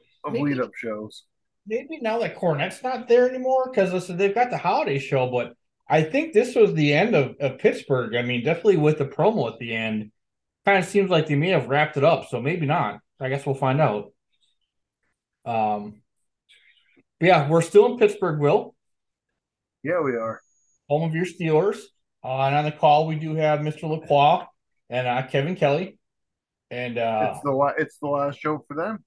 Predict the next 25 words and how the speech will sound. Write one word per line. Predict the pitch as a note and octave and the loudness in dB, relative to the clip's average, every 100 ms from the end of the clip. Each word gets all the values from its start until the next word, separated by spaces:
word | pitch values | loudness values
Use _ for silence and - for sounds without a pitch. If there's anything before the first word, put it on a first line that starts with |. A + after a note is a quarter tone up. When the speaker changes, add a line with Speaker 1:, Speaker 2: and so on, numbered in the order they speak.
| _ | _
Speaker 1:
'cause | C#3+ C3 _ _ _ _ _ _ _ _ - | -12 -12 _ _ _ _ _ _ _ _ -8
Kevin | D#3 D3+ | -6 -6
Kelly | B2+ D#3 D#3+ | -4 -2 -2
gets | D3 - | -4 -6
new | D3+ D3+ | -6 -4
color | D3+ D3+ D3+ | -2 -2 -2
commentator | C#3+ D3 E3 D#3 C3 A#2+ A2 | -4 -4 -4 -6 -6 -2 -4
at | - | -4
Final | C3 C#3 C3 | -4 -4 -2
Battle. | C3 C3+ A#2+ - _ _ _ _ | -2 -2 -4 -10 _ _ _ _
Speaker 2:
Yeah, | D3+ G3 A#3+ C#3 - - | 4 8 8 6 0 -10
so | - E3+ D#3+ D#3+ D#3+ | 4 8 10 8 6
they | D#3 | 2
kinda | D#3 F3+ F#3 F#3 | 0 2 2 2
were | F3 E3+ D#3 - - | 0 -2 -4 -8 -8
dismissive | D#3 - _ - D3 D#3+ - F#3 C#3+ | -8 -10 _ -10 0 0 2 2 4
of | C3 | 2
Mister, | C3 B2+ C3+ B2+ | 0 -4 -2 2
uh, | A#2 A2 - _ _ _ _ | 2 2 -4 _ _ _ _
Mister | C#3 C3+ C3+ | -10 -4 -2
Lacroix. | B2 - B2 A#2 C#3 - _ _ _ _ _ _ _ - | -2 2 4 4 2 -2 _ _ _ _ _ _ _ -8
Actually, | C#3 - B2+ | -8 -6 -12
it's | C3 | -10
Mister | A#2+ A#2+ | -8 -6
Seltzer. | B2 G2 - G#2+ - | -4 -4 -4 -8 -8